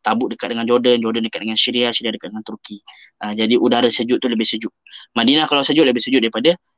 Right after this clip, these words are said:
daripada Mekah. Baik. Kisah-kisah yang berlaku daripada bumi Madinah ke Mekah Al-Mukarramah. Jadi, lapan hari perjalanan. Kita dah cerita hari Jumaat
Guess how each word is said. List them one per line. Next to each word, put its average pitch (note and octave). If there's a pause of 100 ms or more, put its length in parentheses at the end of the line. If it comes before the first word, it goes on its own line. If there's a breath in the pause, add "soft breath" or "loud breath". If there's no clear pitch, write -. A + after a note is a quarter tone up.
(160)
daripada A2 (1040)
Mekah. - (320)
Baik. A#2 (720 loud breath)
Kisah-kisah E3
yang B2
berlaku A#2
daripada G#2
bumi G#2
Madinah C3
ke -
Mekah A2
Al-Mukarramah. G2+ (200)
Jadi, A#2+
lapan A#2+
hari A2+
perjalanan. G#2 (440 loud breath)
Kita E3
dah D3+
cerita B2
hari A#2
Jumaat A2+